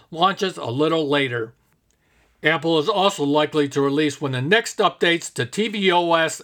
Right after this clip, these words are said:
and HomePod software will be available. If you have a question about the updates or anything else about Apple products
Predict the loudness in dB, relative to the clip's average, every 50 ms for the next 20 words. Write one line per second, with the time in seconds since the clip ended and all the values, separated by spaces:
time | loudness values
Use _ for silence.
0 | _ -12 -10 -8 -8 -4 0 0 0 0 0 0 0 2 2 2 -2 -4 -4 0
1 | 2 2 2 0 -2 0 0 2 2 0 0 0 0 0 0 0 0 0 0 0
2 | 0 0 -2 0 0 -2 -2 -2 -4 -6 -6 -8 _ _ _ _ _ _ _ _
3 | _ _ _ -20 -20 _ -16 -10 -2 0 2 2 2 2 0 -2 -4 -2 2 2
4 | 2 2 2 -2 -4 -2 -2 -2 -2 0 2 2 2 2 0 -6 -4 -2 -2 -2
5 | 0 0 0 2 0 0 -2 -8 -18 _ -6 -2 0 0 0 0 0 0 -2 -2
6 | -2 0 0 2 0 0 -2 -6 -8 -2 0 2 2 2 2 0 -2 -2 -2 -4
7 | -10 -8 -2 2 2 2 2 0 -4 -8 -10